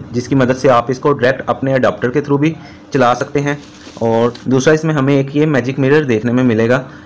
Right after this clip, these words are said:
जिसमें हमें इस जगह पे batteries डालनी पड़ेंगी। आप इसमें batteries डाल सकते हैं या फिर इसको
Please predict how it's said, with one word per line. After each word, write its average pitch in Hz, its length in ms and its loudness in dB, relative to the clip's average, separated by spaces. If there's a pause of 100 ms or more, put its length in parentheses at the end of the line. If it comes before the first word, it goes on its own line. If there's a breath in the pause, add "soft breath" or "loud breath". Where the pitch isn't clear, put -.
(120 loud breath)
जिसमें 131 480 -2
हमें 135 300 2 (420 loud breath)
इस 139 180 -4
जगह 143 200 2
पे 151 120 -2
batteries 131 360 0
डालनी 139 240 2
पड़ेंगी। 143 360 0 (360 loud breath)
आप 120 180 2
इसमें 147 220 0
batteries 139 320 0
डाल 139 180 2
सकते 147 240 -4
हैं 151 260 -4
या 117 180 0
फिर 139 180 -2
इसको 139 220 0